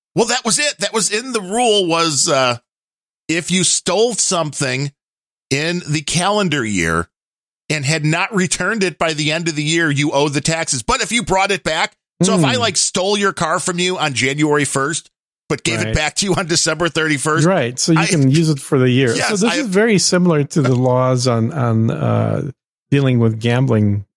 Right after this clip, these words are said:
Speaker 2: um, income.
Speaker 1: Yes. Well, the most
Speaker 2: So you
Speaker 1: beautiful
Speaker 2: can
Speaker 1: thing about the gambling income is that it, it doesn't matter that you came out ahead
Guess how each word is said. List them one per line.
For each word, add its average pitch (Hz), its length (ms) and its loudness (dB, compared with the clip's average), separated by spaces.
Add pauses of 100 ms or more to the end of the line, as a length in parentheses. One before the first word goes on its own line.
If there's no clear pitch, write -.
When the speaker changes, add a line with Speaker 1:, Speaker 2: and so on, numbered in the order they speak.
(120)
Speaker 2:
um, 107 540 -4 (320)
income. 113 400 0 (160)
Speaker 1:
Yes. 107 460 -2 (200)
Well, - 80 0
the 277 60 -2
most 254 180 0
Speaker 2:
So 160 60 2
you 139 60 4
Speaker 1:
beautiful 151 200 0
Speaker 2:
can 160 80 0
Speaker 1:
thing 180 120 -2
about 165 200 -2
the 139 80 -2
gambling 139 480 -2
income 113 400 -2
is 110 220 -2
that 107 360 -2 (380)
it, - 160 -6
it 139 180 -4
doesn't 160 320 -2
matter 135 720 -2 (600)
that 107 600 -2 (460)
you 120 640 2 (160)
came 151 260 0
out 131 240 -2 (220)
ahead 135 380 -2